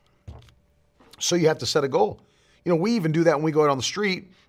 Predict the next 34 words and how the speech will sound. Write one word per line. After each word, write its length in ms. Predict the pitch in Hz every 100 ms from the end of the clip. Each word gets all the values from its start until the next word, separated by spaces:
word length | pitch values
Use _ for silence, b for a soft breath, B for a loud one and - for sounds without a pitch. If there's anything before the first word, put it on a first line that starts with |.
| b
and 100 | 139
we 100 | 147
have 200 | 135 151
people 260 | - 170 127
set 340 | - 196 175
their 120 | 147
goal 320 | 131 170 185 143
because 460 | 143 - 175 143 b b b
you 40 | 123
say, 120 | 165
"Well, 100 | 143
why 180 | 156 170
do 60 |
you 100 | 160
do 140 | 135 135
that?" 400 | 185 180 - _ b b b b
Because 320 | 151 175 147 -
even 400 | 214 233 208 190
when 280 | 180 175 -
we 140 | 165
send 360 | 170 - 185 165
our 260 | 147 135 -
reach 420 | 127 214 226 -
teams 320 | 175 151 123
out 180 | 131 127
on 120 | 131
the 60 | 117
street 420 | - 247 180 123 _ _ _ _ _ _ _ _ _ _ _ _ _ _ - -
and, 160 | 156
and 140 | 151 156
Evangelist 520 | 143 180 143 147 -
Mike 240 | 175 180
says, 240 | - 151 139
"Hey, 300 | 180 160